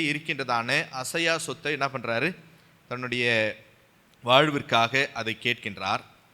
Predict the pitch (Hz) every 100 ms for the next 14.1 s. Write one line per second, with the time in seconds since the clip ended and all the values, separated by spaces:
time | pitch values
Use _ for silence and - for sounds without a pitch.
0 | _ _ _ _ _ 139 156 151 151 190
1 | 180 147 117 - - 139 147 139 131 113
2 | - 120 143 175 202 190 170 147 151 170
3 | 127 104 - - _ _ _ _ _ _
4 | _ _ _ _ _ - - 185 196 214
5 | 175 160 180 - 196 175 156 143 - 143
6 | 127 - - _ _ - 139 143 160 156
7 | 156 156 143 139 120 113 127 143 131 131
8 | 127 123 117 127 131 135 123 120 120 147
9 | 175 - - - _ - 170 170 170 156
10 | 151 139 160 160 180 156 - 165 196 185
11 | - - - 139 170 180 165 147 151 175
12 | 160 139 156 180 185 175 165 165 175 185
13 | 180 156 151 156 160 156 139 156 202 131
14 | -